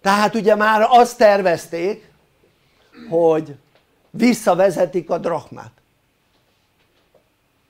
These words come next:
És utána volt egy,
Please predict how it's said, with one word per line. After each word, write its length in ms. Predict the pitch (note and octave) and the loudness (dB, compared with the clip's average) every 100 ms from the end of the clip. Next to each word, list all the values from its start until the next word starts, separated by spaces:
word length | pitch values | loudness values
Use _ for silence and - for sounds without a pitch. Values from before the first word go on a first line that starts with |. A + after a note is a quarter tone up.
| _ _ _ _ _ _ _ _ _ _ _ _ _ | _ _ _ _ _ _ _ _ _ _ _ _ _
És 220 | G#3+ G3 | -2 -2
utána 380 | A3+ - F3 F3+ | -2 -2 0 2
volt 340 | G3+ A#3+ F#3 | 4 4 4
egy, 360 | D#3 C#3 - | -2 -6 -10